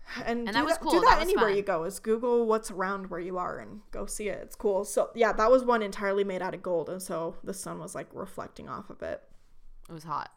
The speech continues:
Speaker 1: Yeah. Um, so the ki-, the cooking class that we did the next day, they have a Facebook pa-, I,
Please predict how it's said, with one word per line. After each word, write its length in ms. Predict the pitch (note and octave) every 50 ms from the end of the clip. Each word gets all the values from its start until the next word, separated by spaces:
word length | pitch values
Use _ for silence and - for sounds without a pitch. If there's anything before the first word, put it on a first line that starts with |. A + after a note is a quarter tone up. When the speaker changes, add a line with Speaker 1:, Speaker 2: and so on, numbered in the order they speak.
| _
Speaker 1:
Yeah. 280 | - G3 F#3 C3+ A#2 - - - - - - - - - - -
Um, 380 | A3 A3+ A3+ A3 A3+ A3 A3+
so 280 | A3+ - C4 B3+ B3 A#3+
the 120 | B3+ B3+
ki-, 100 | B3+ D4+ - -
the 120 | B3 B3 B3
cooking 320 | B3+ C#4+ C#4 - D#4+ D4
class 260 | D4+ C#4 B3+ C4 C4
that 140 | - B3 A#3
we 80 | A#3 G#3+
did 120 | A3+ G#3+
the 60 | G#3+ G#3+
next 220 | G#3 G3+ - -
day, 320 | - G3+ F#3+ G3 G3 F#3+ - - - - - _ _ - _ _ - - _ - - -
they 180 | G#3+ G3 G3+ G3+
have 140 | G#3 G#3+ G#3+
a 40 | G#3+
Facebook 480 | - F#3+ E3 - - - E3+ F3+ -
pa-, 80 | - - - -
I, 140 | C4 C#4